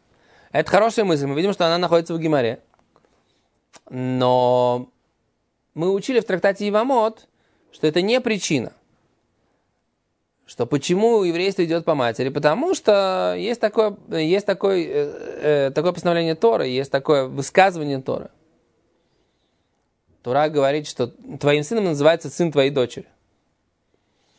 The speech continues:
Но, э, вот здесь вот в Гемаре мы видим, что вот эта вот как бы обывательская свора, которая как бы, ну, не знаю,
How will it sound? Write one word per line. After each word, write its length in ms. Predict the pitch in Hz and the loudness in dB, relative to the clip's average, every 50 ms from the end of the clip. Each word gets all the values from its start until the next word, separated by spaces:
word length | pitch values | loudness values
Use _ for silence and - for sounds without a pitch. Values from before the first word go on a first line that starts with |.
| - - _ _ _ - | -20 -20 _ _ _ -6
Но, 460 | 135 147 170 175 165 143 - - - _ _ _ _ _ - | -2 2 4 4 4 4 2 -2 -8 _ _ _ _ _ -10
э, 260 | 139 131 127 120 120 117 | -6 -4 -2 -2 -2 0
вот 160 | 127 135 139 | 0 -2 -2
здесь 320 | 143 147 214 254 247 - | 0 0 0 0 2 0
вот 80 | 220 202 | -2 -2
в 80 | 196 | -2
Гемаре 400 | 185 202 208 208 220 277 320 311 | -2 -2 -2 0 0 0 0 0
мы 100 | 269 220 | 2 0
видим, 280 | 202 220 226 226 220 190 | 0 -2 0 -2 -2 0
что 100 | - 180 | 0 0
вот 160 | 170 165 214 | 2 2 2
эта 160 | 208 208 190 | 2 2 2
вот 140 | 175 170 165 | 2 2 2
как 180 | - 165 147 147 | 0 0 0 2
бы 80 | 147 | 2
обывательская 680 | 147 160 170 170 196 214 196 - 170 151 - - 156 156 | 2 2 2 2 2 2 0 -2 -6 -6 -2 0 0 0
свора, 380 | 156 - 185 196 196 156 120 | 0 0 0 2 2 0 0
которая 380 | 113 - 117 - - 131 127 123 | -2 -6 -4 0 0 0 2 0
как 160 | 127 123 123 | -2 -4 -4
бы, 80 | 127 139 | -2 -2
ну, 80 | 147 | 0
не 140 | 139 135 135 | 0 0 0
знаю, 360 | 131 143 151 147 143 135 - | 0 2 4 4 4 2 -2